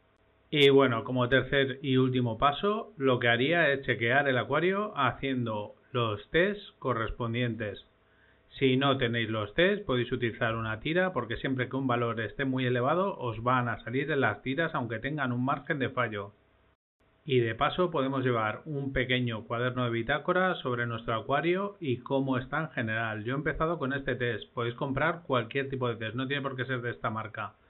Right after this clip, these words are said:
De hecho, esa no es muy cómoda. Y, y bueno, solo tenéis que ver que para utilizar estos test voy a utilizar estos botes de cristal de otra marca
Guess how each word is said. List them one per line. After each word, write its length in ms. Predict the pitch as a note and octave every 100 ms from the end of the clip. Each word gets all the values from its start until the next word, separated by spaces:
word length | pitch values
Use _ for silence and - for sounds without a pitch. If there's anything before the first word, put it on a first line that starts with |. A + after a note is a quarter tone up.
| - - -
De 240 | B2+ B2+
hecho, 380 | C#3+ C#3 G#3 G#3+
esa 320 | D3+ C#3 F3 E3+
no 280 | C3 C3+
es 180 | C3 B2
muy 220 | C3 A#2+
cómoda. 460 | A#2+ A2 G#2 G2+ G2 _ _ _
Y, 120 | D#3 C3
y 180 | C#3 B2+
bueno, 400 | A#2+ A#2 G#2 G#2+
solo 300 | - C3 B2+
tenéis 240 | C3 A#2+
que 100 | A#2+
ver 240 | A#2+ D3 D3
que 140 | C3+
para 440 | B2 A2 G#2+ A2 C3
utilizar 580 | A#2+ A#2+ A#2 C3+ A#2 A2+
estos 300 | - A#2 -
test 240 | D#3+ F3
voy 180 | C3+ C3+
a 60 |
utilizar 500 | B2+ A#2 - D3+ E3+ -
estos 320 | C#3 B2+ B2
botes 280 | A#2 A#2+ A2+
de 100 | A2
cristal 480 | A2 - B2+ G#2+
de 80 | A2
otra 220 | A#2 B2
marca 440 | B2 E3 G#3 A#3